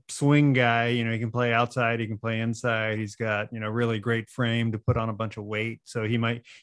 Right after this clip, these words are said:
you know, we were talking earlier about Trey Mitchell from the, you know, the transfer from UMass. You know, he might turn into, you know, one of those types of players. Uh,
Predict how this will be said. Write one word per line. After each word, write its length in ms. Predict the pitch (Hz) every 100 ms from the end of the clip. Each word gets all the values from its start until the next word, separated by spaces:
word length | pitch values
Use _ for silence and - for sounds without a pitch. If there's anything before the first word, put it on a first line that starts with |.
| -
you 80 | 120
know, 180 | 117
we 140 | 110 117
were 100 | 113
talking 320 | 131 117 120
earlier 300 | 120 120 117
about 220 | 117 117
Trey 180 | - 123
Mitchell 400 | 120 117 127 117
from 260 | - 120 110
the, 100 | 117
you 80 | 113
know, 100 | 107
the 60 |
transfer 440 | - 117 107 120 101
from 180 | - 110
UMass. 640 | 117 117 113 113 - - _ - _ _
You 60 | 117
know, 120 | 110
he 120 | 104
might 240 | 131 123 -
turn 260 | 123 123
into, 460 | 120 127 123 131 127
you 140 | 127
know, 100 | 127
one 140 | 127 127
of 80 | 123
those 180 | 120
types 280 | - 127 -
of 80 | 127
players. 600 | 135 131 131 131 131 - _ - - - _
Uh, 340 | 117 113 113